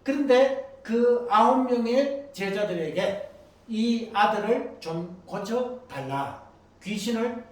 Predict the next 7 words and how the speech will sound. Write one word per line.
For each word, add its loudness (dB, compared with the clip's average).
내어 0
쫓아달라, -6
이렇게 2
간청을 0
했지만 -4
웬일인지 2
제자들은 -2